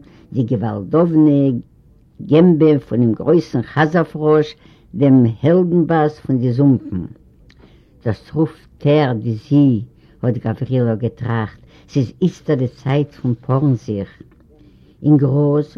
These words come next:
און אין די קוסטעס זענען זיך די גרילן פארגאנגען אין א הילפיק ריתמיש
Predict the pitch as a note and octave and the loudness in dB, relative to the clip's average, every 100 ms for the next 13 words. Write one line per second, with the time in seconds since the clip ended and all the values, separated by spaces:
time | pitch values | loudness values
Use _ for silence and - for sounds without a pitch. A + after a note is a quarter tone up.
0 | - C#3+ C3 B2+ A#2+ A#2+ - E3 D3+ - | -6 0 2 2 0 -4 -6 -8 -8 -4
1 | C#3 C#3 - - _ D3 D3+ D3 B2+ D3 | -4 -4 -8 -20 _ 2 4 2 2 -2
2 | - - C#3 B2+ C#3+ E3 E3+ E3 - B2+ | -4 -6 -4 -2 2 2 4 2 0 -4
3 | A#2+ C#3 E3+ D#3+ D3+ C#3 A#2+ A#2 A#2+ - | -2 0 2 4 4 2 2 -2 -6 -10
4 | - F#3+ F3+ - E3 D3 - C#3 D3+ - | -2 -2 -2 -6 -8 -8 -8 -6 -6 -6
5 | C3+ B2+ | -6 -6